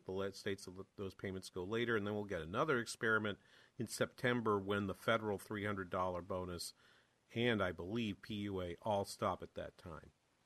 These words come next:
By the way, it's a reminder to you, <clears throat> if you're planning to go away for the summer,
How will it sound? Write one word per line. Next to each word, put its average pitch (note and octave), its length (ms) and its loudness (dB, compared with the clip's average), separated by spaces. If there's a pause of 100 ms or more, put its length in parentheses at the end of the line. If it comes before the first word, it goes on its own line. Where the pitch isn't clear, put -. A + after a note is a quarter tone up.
(400)
By C3 160 10
the A#2+ 80 6
way, B2+ 160 6
it's F2 200 -4
a A2 40 -2
reminder A2 520 0
to - 180 -12
you, F2+ 300 -14 (680)
<clears throat> - 240 2
if C#3 220 4
you're G#2+ 80 4
planning C#3+ 400 4
to G#2+ 60 0
go G#2 180 6
away G2+ 240 4
for - 160 -6
the F#2 80 -2
summer, A2 400 -6